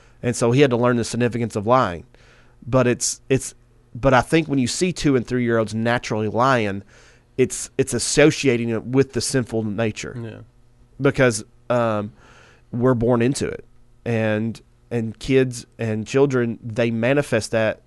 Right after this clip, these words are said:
Speaker 1: in a young age and don't even realize what they're
Speaker 2: Mm-hmm.
Speaker 1: manifesting. I'm not saying kids are evil, and, well, some of 'em are. Uh, I've seen some, <laughs> but, but, you know, it's like,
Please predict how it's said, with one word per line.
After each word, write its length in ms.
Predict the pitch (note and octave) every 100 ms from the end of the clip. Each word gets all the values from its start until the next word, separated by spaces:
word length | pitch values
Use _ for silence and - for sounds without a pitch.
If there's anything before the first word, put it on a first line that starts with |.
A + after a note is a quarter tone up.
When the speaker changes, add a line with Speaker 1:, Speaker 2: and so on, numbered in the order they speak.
| _
Speaker 1:
in 100 | B2+
a 20 | A#2+
young 240 | A#2 A2+
age 160 | A2 A2+
and 80 |
don't 120 | A2+ A#2
even 140 | G#2+
realize 380 | G#2+ B2+ A2+ G#2
what 140 | G#2
they're 100 | A2
Speaker 2:
Mm-hmm. 60 | G#2+
Speaker 1:
manifesting. 580 | A2 G2 G2 F#2 D2+ - - - -
I'm 140 | - A2
not 220 | A2+ A#2
saying 300 | - A#2+ A#2+
kids 260 | A2 A#2 A2+
are 120 | A#2 _
evil, 540 | C3+ C3+ A2+ A2+ A2+
and, 160 | A2 A2 - _
well, 140 | F#2
some 240 | G2+ C3 G#2+
of 160 | G2
'em 100 | G#2
are. 260 | G#2 G#2 G2+ - - A2
Uh, 400 | D#3 F3 F3 E3+
I've 140 | D#3+ D#3
seen 200 | E3+ D3+
some, 200 | D3+ D3+ - - -
<laughs> 360 | - - - E3
but, 460 | F3+ F3+ - - - - - -
but, 260 | D3+ D3
you 100 | E3
know, 160 | E3 D#3
it's 200 | D3+ -
like, 400 | C#3+ C3 B2+